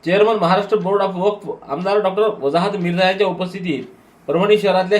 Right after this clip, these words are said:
शनिवार बाजार येथील राजू भवन इथं काँग्रेस अल्पसंख्याक पदाधिकारी कार्यकर्ते यांची संवाद बैठक संपन्न झाली.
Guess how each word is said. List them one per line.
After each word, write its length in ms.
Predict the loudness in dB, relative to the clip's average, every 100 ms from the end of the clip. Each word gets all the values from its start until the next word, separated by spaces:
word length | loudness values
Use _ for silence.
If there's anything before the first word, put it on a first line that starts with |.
| 0
शनिवार 280 | 0 0
बाजार 240 | 2 0 0
येथील 280 | -2 -4 -2
राजू 220 | -2 -2
भवन 180 | -4 -4
इथं 360 | -2 -2 -2 -6 -18 _ _
काँग्रेस 280 | -4 0 2
अल्पसंख्याक 640 | 2 0 -4 -4 -2 -4
पदाधिकारी 540 | -4 -2 -2 -2 -2 -2
कार्यकर्ते 560 | -2 -2 -2 -6 -4 -4
यांची 200 | -6 -8
संवाद 360 | -4 -2 -2
बैठक 260 | -4 -2 -4 -6 -20 _ _ _ _
संपन्न 300 | -8 -4 -2
झाली. 260 | -4 -6